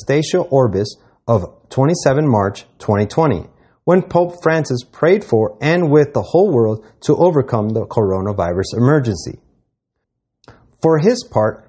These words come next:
President Hichilema offered Pope Francis a sculpture in wood and copper representing the typical musical instruments of Zambia.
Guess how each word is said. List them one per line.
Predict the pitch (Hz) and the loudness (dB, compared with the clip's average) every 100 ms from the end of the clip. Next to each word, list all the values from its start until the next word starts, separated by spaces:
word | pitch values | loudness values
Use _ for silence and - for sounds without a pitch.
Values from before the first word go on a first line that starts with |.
| _ _ | _ _
President | - 131 160 185 147 | 0 2 2 0 -2
Hichilema | 165 175 131 87 87 98 _ _ | -2 0 -2 -2 -8 -14 _ _
offered | 127 131 123 110 | -2 2 0 0
Pope | - 185 - | 0 0 -2
Francis | - 160 151 135 - | -2 -2 -2 -6 -4
a | 110 | -4
sculpture | - 156 147 - 104 - - | -2 0 0 0 -4 -4 -2
in | 127 113 | 0 4
wood | 135 175 - | 4 2 -2
and | 117 110 104 | -4 -4 -2
copper | - 165 - 69 - _ _ | -2 0 -2 -10 -14 _ _
representing | 107 127 165 160 131 104 160 131 107 101 _ | -2 0 2 0 0 0 -2 -2 -6 -8 _
the | 117 110 - | -4 -4 0
typical | 180 - 131 | 0 2 0
musical | 107 113 165 160 156 135 165 | 2 4 4 2 0 0 0
instruments | 196 - 113 101 104 - | 0 0 -2 -2 -6 -4
of | 117 101 117 | -4 0 2
Zambia. | 202 170 65 - | 0 -2 -8 -14